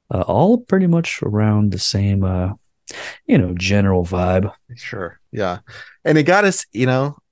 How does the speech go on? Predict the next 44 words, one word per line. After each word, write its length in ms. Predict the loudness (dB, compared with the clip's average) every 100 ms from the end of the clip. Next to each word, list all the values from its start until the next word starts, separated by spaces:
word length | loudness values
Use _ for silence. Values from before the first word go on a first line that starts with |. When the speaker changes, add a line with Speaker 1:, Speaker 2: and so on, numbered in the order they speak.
| _ _ -2
Speaker 2:
uh, 280 | 0 0 -4
you 160 | -6 -8
can't 360 | -2 -2 -2 -2
fault 300 | 0 0 0
somebody 340 | -2 0 0
for 300 | -2 -4 -8 -8
just 580 | -4 0 0 0 -8 -14 _ -6
asking 560 | -4 -2 -4 -6 -6 -6
questions. 920 | -8 -8 -8 -14 -20 -20 -20 -20 _ _ -14
Uh, 160 | -4
Speaker 1:
Hey, 240 | 4 6 8
Speaker 2:
which 80 | 6
Speaker 1:
you 60 |
Speaker 2:
is 60 | 6
Speaker 1:
know 200 | 6 4
what? 360 | 4 4 2 0 -2
<clears throat> 120 | 4
We're 380 | 6 6 6 4
talking 340 | 4 2 2 -2
about 280 | -2 -2
it. 100 | -4 -8 -20 -20 _ _
So, 520 | -4 0 2 2 0 -8 -20 _ _ _
Speaker 2:
Um, 200 | -2 -2 -2
you 120 | 0
know, 180 | 2 2
I 240 | 2 0
Speaker 1:
uh, 20 |
Speaker 2:
don't 220 | 0 -4 -2
think 240 | -2 0
there's 300 | 0 0 0
an 120 | 0
agenda 600 | 0 -2 0 2 2 2
here. 420 | 2 2 0 2
I 120 | 2 2
don't 220 | 0 -4
think, 240 | -6 -6 -10 -20 -20 _
I 100 | -4
think 160 | -2 0
this 200 | -2 0
is 140 | -2 -2
just 260 | -2 -2
a 120 | -4 -6
curious 640 | -4 0 2 2 2 -2
fella. 400 | -6 -8 -8 -12